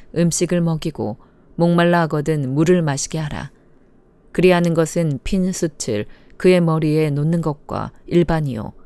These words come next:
여호와께서 너에게 갚아주시리라. 북풍이 비를 일으킴같이 참소하는 혀는 사람의 얼굴에 분을 일으키느니라.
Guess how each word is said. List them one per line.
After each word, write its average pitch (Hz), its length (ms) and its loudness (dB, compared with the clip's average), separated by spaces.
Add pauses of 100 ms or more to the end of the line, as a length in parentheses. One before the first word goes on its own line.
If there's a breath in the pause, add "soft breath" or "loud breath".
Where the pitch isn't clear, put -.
(320 soft breath)
여호와께서 160 840 2
너에게 160 360 2
갚아주시리라. 147 920 -6 (800 soft breath)
북풍이 185 560 2
비를 180 320 4
일으킴같이 160 960 -2
참소하는 170 640 -2
혀는 151 400 -4 (360 soft breath)
사람의 170 440 0
얼굴에 156 560 0
분을 170 420 0
일으키느니라. 147 840 -4